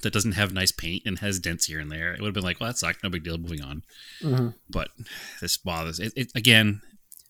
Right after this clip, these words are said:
Speaker 1: The majority of people will never see it.
Speaker 2: Mm-hmm.
Speaker 1: It's the bottom of the quarter.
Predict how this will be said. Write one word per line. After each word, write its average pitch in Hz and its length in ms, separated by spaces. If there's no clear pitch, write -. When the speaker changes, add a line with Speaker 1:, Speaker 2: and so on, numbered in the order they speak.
Speaker 1:
The 117 100
majority 101 560
of 90 60
people 92 240
will 82 60
never 82 240
see 135 240
it. - 80
Speaker 2:
Mm-hmm. 117 240
Speaker 1:
It's - 120
the 101 100
bottom 90 400
of 80 40
the 82 60
quarter. 117 520